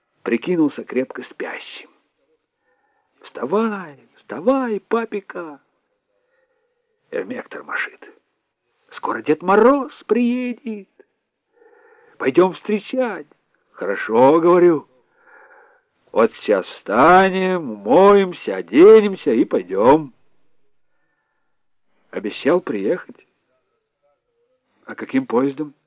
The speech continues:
Это старший спрашивает. «А любым, — говорю. Для Деда Мороза любой поезд остановится, даже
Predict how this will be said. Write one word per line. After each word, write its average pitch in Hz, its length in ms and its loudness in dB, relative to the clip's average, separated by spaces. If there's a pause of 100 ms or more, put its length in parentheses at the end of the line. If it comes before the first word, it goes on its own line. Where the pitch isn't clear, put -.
(1120)
Это - 220 -14
старший - 420 -14
спрашивает. - 560 -14 (800)
«А 254 100 4
любым, — 123 440 2
говорю. - 420 -16 (1080)
Для - 200 -6
Деда 185 220 2
Мороза 175 360 6
любой 180 640 6
поезд 190 460 2
остановится, 120 680 -6
даже 185 680 -2